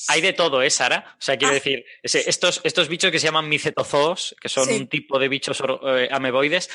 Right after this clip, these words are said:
Speaker 1: algunos unen sus membranas y otros no,
Speaker 2: Y
Speaker 1: ¿eh?
Speaker 2: otros
Speaker 1: Otros,
Speaker 2: no.
Speaker 1: otros se siguen manteniendo las células, pero actúa como un único organismo. Hay, la bi-, la biología de estos bichos es superguay y
Speaker 2: Es una
Speaker 1: supervariada.
Speaker 2: cosa genial. Bueno, pues, eh, ¿eso por qué lo hacen? Para,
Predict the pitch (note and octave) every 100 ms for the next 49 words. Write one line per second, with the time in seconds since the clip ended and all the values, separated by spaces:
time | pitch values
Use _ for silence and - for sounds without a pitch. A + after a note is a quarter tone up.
0 | - - C#3+ C#3+ E3+ F#3+ D3 D#3+ D#3+ D3
1 | D#3 C#3 C3+ C#3 E3 D3+ C3 E3 A2+ G2+
2 | - A3+ C3+ G3+ D3 - - - C#3+ E3+
3 | E3 - - C#3+ D3+ D#3+ D#3 E3 D#3+ E3
4 | D#3+ F3+ F3+ G#3 - D#3 C3+ B2 - D#3+
5 | E3+ D#3+ C3 C3 B2+ B2+ B2+ B2 A2+ A2
6 | G2+ G#2 A2 C3 C3+ - - C#3 C#3 C#3
7 | - C#3+ C3+ C3+ F3 F3+ F3 C3+ D#3+ D3
8 | B2 - C#3 - F#2+ - - - A3 A3
9 | A#3 - B3+ - B3+ F#3 F#3+ E3+ - -
10 | - C4 C4 B3 A3+ A3+ - _ - A#3+
11 | - D4 D4+ D4+ C#4+ D4 D#4+ C#4+ G#3 -
12 | G#3 G3+ G3+